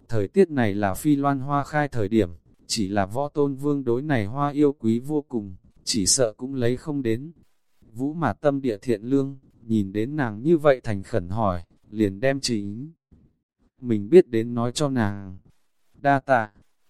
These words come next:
ta có thể từ các ngươi y quán mặt sau rời đi sao? Có người xấu ở theo dõi ta."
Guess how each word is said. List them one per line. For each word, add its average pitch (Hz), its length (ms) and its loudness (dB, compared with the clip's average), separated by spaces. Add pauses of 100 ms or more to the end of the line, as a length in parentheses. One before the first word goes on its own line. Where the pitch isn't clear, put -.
ta 139 180 4
có 123 180 -6
thể 117 200 0
từ 101 220 -2
các 180 220 -2
ngươi 156 260 0
y 160 180 4
quán 120 280 -4
mặt 151 160 0
sau 139 300 2
rời 120 220 2
đi 139 160 4
sao? 147 480 4 (460)
Có 117 120 -6
người 131 240 0
xấu 120 300 2
ở 104 140 -4
theo 147 220 0
dõi 139 220 0
ta." 135 400 4